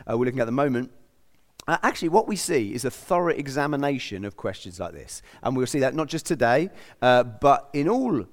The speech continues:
uh, the weeks following for this term. I think this is a, one of the main themes of this whole book, and examine some of these really kind of deep and serious questions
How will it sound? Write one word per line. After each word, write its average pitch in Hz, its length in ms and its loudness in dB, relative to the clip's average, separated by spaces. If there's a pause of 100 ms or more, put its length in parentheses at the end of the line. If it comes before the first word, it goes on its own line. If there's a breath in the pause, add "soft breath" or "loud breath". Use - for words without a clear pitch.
(100)
uh, 120 140 2
the 113 120 -2
weeks 120 300 -4
following 117 480 0
for 127 100 -6
this 123 220 -4
term. 123 320 0
I - 20 0
think 127 180 -6
this 131 140 -4
is 127 140 -6
a, 117 160 2 (160 loud breath)
one 135 120 2
of 127 60 2
the 127 80 0
main 143 320 2
themes 117 340 -2
of 107 80 -10
this 117 200 -6
whole 117 160 -2
book, 120 400 -2 (180 loud breath)
and 160 140 2
examine 151 720 2
some 156 220 0
of 139 80 0
these 139 220 2
really 160 240 0 (120)
kind 170 140 -2
of 117 180 -6
deep 170 300 -2
and 123 120 -4
serious 139 320 -2
questions 123 520 -2